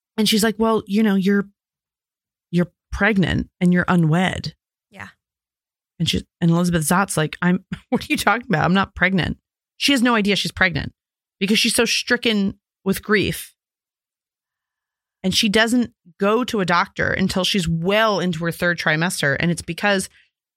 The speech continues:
Speaker 1: in the book, Calvin convinces her to become a rower. And at this time, women never rowed because it was such a vigorous thing. He brings her to the boathouse, and eventually she becomes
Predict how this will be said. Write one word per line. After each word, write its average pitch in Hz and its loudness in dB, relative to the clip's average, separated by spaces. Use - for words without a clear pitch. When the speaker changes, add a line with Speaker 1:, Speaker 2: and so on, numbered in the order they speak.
Speaker 1:
in 247 2
the 202 2
book, 202 -2
Calvin 214 0
convinces 190 0
her 160 2
to - -10
become 185 -2
a 170 0
rower. 156 0
And - 0
at 185 0
this 175 -2
time, 208 0
women 196 0
never 190 4
rowed 147 -2
because 175 -2
it 175 -2
was 170 -4
such 185 -4
a 190 0
vigorous 165 -2
thing. 175 0
He 196 0
brings 190 2
her 190 2
to 180 0
the 170 -4
boathouse, 214 0
and 208 2
eventually 208 2
she - 0
becomes 190 0